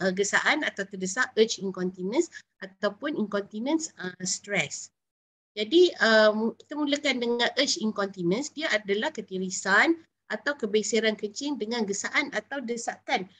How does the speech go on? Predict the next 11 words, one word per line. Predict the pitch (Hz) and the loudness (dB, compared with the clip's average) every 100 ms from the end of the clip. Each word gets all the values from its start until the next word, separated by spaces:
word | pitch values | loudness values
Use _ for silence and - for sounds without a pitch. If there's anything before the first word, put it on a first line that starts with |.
| _ - | _ -16
untuk | 208 208 302 190 | -16 -8 -8 -8
buang, | 208 247 285 294 196 | -2 0 0 -2 -4
uh, | 208 208 175 | -2 -2 2
air | 202 214 208 | 2 4 0
kecil. | 196 - 214 160 - _ _ _ _ _ _ | -4 -4 -2 -2 -8 _ _ _ _ _ _
Dan | 196 220 | -6 -2
dia | 294 285 | 2 2
adalah | 233 240 233 | 2 2 0
masalah, | 226 220 - 202 214 208 - | 0 -2 -4 -2 -2 -2 -4
uh, | 185 180 | -2 0
lazim, | 180 180 170 180 277 | 2 0 2 2 4